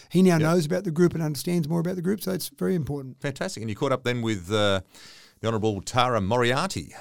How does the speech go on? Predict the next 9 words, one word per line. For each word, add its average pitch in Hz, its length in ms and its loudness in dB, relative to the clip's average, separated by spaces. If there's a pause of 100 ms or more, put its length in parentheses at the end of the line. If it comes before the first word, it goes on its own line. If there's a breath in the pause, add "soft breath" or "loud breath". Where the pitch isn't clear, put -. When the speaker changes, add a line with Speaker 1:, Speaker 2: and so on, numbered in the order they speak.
Speaker 2:
Minister 113 300 -4
for 110 80 0
Agriculture, 120 540 -2
Minister 87 240 -8
for 101 120 -8
Regional 123 280 -2
New 123 60 -4
South 127 220 -6
Wales, 156 480 -4